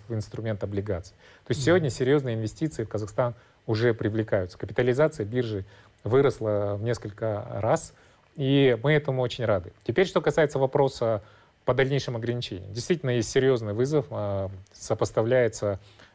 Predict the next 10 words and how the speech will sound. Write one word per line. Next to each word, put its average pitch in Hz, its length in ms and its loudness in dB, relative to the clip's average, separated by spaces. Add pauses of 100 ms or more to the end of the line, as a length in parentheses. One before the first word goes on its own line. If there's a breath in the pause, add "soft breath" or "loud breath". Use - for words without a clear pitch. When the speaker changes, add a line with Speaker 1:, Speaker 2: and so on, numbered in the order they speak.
Speaker 1:
вот, 104 120 -6 (100)
э, 98 300 0 (100)
вирус, 113 480 -2
э, 117 240 -8
новый, 117 520 2 (120)
как 101 140 -2
бы 104 100 -2
штамм 110 280 0
вируса 104 360 -4
омикрон. 117 460 0